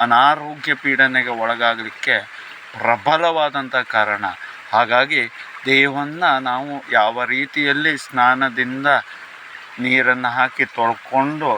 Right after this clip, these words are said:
ಶುದ್ಧವಾಗ್ತೀವೋ, ಅದೇ ಥರದಲ್ಲಿ ತಿಂಗಳಿಗೊಮ್ಮೆ ಈ ರೀತಿಯಾದಂತಹ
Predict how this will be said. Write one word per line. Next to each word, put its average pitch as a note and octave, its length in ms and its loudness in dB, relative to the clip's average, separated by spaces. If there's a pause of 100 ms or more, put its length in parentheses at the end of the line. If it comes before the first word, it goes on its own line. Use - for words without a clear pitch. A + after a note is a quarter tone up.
ಶುದ್ಧವಾಗ್ತೀವೋ, A#2 960 0
ಅದೇ B2+ 200 0
ಥರದಲ್ಲಿ A#2 680 2 (680)
ತಿಂಗಳಿಗೊಮ್ಮೆ C#3+ 840 0 (300)
ಈ C#3 220 2
ರೀತಿಯಾದಂತಹ C3+ 1000 0